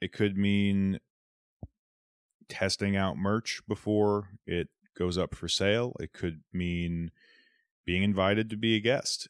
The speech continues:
or it could just, uh, mean nothing. And if you just wanna let me know that you, that you love the show,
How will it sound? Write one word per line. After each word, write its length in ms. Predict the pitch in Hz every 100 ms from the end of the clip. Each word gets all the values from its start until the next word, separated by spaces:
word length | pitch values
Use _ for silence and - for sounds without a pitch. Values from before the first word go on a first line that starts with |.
| -
or 240 | 92 107
it 120 | 117
could 160 | - 120
just, 400 | 113 110 - -
uh, 200 | 110 107
mean 240 | 107 110
nothing. 400 | 113 123 - 82
And 140 | 76 80
if 160 | 78
you 80 | 87
just 240 | 80 82 -
wanna 220 | 90 92
let 120 | 92
me 120 | 92
know 180 | 90 90
that 180 | 90 85
you, 340 | 87 87 87 78
that 160 | 87 85
you 140 | 92
love 200 | 90 85
the 100 | 85
show, 540 | 82 98 95 117 123